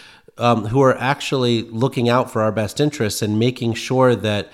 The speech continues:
the ag bill or other things actually have the provisions that we care about in them. And when they're doing the horse trade at the eleventh hour, making sure that our stuff gets in the bill and some, somebody else's stuff stays out of the bill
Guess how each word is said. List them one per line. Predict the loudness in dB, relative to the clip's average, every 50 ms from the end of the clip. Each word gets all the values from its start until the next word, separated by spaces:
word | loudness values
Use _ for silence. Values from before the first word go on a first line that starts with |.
| -20 -20 -20 -20 -14 _
the | 0 0 2 2 0 -2 -4
ag | -4 -4 -2 -4 -4 -6 -6
bill | -4 -4 -4 -4
or | -2 -2 -2
other | 0 0 -2 -2
things | -2 -2 -2 -2 -2 -4 -6 -8 -8
actually | -6 -4 -4 -4 -4 -4 -4 -2 -2 -2 -2
have | -2 -2 -2 -2 -2 -4 -6 -10 -10
the | -10 -8
provisions | -6 -6 -4 0 0 0 0 0 -2 -4 -4 -4
that | -6 -8 -6 -6
we | -8 -8 -8 -8
care | -8 -4 -2 0
about | 0 0 0 -2
in | -2 -4
them. | -4 -6 -8 -10 -14 -20 -20 -10 -4
And | 0 2 4
when | 4 4 4
they're | 4
doing | 2 4 4 4 4 4
the | 4 4
horse | 4 4 2 2 0 -2
trade | 0 0 2 2 0
at | 0 -2
the | -2 0
eleventh | 0 0 0 0 0 0 0
hour, | 2 2 2 2 2 0 -2 -4 -10 -20 -20 -10 -2 2
making | 2 2 2 2 0 -2
sure | 0 0 0 0
that | 0 -2 -2 0
our | 2 2 2 2
stuff | 2 -2 -2 -2 -2 -2 -2 -4
gets | -2 -4 -2 0 0
in | 0 0 0
the | 0
bill | -2 -2 -2 0 0
and | -2 -2 -2
some, | -2 -2 -2 -2 -2 -4
somebody | -2 -2 -2 0 2 2
else's | 2 2 2 0 -2 -6
stuff | -4 -2 -2 -2 -4 -6 -10
stays | -8 -2 -2 -2 0 0
out | -2 -4
of | -4 -6
the | -6
bill | -6 -8 -8 -8 -8 -10